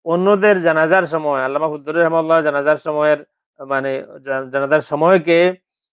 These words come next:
আহ, মেনশন করে, আহ, একটা, আহ, গজল বানানো হয়েছে। এটা অন্যান্যদের, দেওবন্দি ঘরানার দুইজন বড় আলেমের জানাজার যে ভিডিও বের হয়েছে, এর মধ্যে আমি শুনেছি।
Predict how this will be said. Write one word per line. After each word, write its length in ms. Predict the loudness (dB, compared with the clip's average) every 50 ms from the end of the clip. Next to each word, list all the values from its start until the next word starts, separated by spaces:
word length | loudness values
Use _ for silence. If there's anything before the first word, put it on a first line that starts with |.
| _ _
আহ, 360 | -2 0 0 2 2 0 0
মেনশন 640 | -2 -10 -16 -6 -4 -4 -4 -2 -2 -4 -4 -4 -4
করে, 360 | -4 -4 -4 -4 -6 -6 -10 _ _ _ _ _ _ _ _ _
আহ, 60 | -4
একটা, 680 | -4 -4 -4 -6 -8 -10 -6 _ -2 0 0 -2 -4 -6 _ _ _ _
আহ, 300 | -12 -10 -8 -6 -8 -8 -6
গজল 300 | -6 -4 -4 -2 0 0
বানানো 320 | 0 0 -2 -4 -8 -10
হয়েছে। 300 | -10 -12 -14 -14 _ -16 -8
এটা 360 | -4 -4 0 2 2 2 4
অন্যান্যদের, 760 | 4 2 0 2 2 2 2 4 2 0 2 2 -2 -2 -2
দেওবন্দি 400 | -4 -4 -4 -4 -6 -10 -10 -10
ঘরানার 500 | -6 -2 -2 -2 0 0 0 0 0 -2
দুইজন 440 | -2 2 4 4 4 4 2 0 2
বড় 200 | 0 0 2 4
আলেমের 480 | 2 2 2 0 -2 -2 -2 -4 -4 -4 -12 _ _ _ _ _ _ _ -18 -6
জানাজার 640 | -4 -4 -2 -2 -4 -4 0 2 2 2 2 0 -6 -14 _ _ _ _
যে 340 | -4 -4 -2 -4 -4 -8 -10 -16 -20 _
ভিডিও 300 | -16 -16 -10 -10 -8 -4
বের 140 | -4 -4 -2
হয়েছে, 280 | -2 -4 -4 -4 -6
এর 60 | -6
মধ্যে 220 | -6 -6 -6 -6 -6
আমি 160 | -6 -6 -10
শুনেছি। 400 | -14 -16 -20 -20 -20 _ _ -20